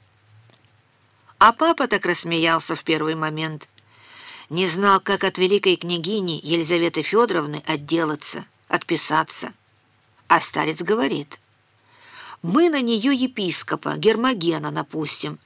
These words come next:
пускай ее законами запугает". И только этим и удалось разбить тенденцию о диаконисах. Я очень рада, что все старания великой княгини Елизаветы Федоровны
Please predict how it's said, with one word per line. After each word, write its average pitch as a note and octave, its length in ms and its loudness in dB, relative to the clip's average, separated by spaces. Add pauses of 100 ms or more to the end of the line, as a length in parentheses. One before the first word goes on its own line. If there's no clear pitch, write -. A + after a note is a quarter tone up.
(320)
пускай E3 500 2
ее D3+ 300 0
законами D#3 560 -2
запугает". D3+ 720 -4 (880)
И A3+ 100 4
только D4 380 2
этим C#4+ 320 2
и B3+ 140 -2
удалось A#3+ 480 2
разбить G#3+ 400 0
тенденцию F#3+ 840 0
о E3+ 120 0
диаконисах. D3+ 840 -6 (840)
Я E3 240 0
очень B3 380 0
рада, D#3+ 420 0 (260)
что - 280 2
все C#4 220 -2
старания G#3+ 680 2
великой G3 420 2
княгини F#3+ 560 -2
Елизаветы F3 560 0
Федоровны D#3 720 -2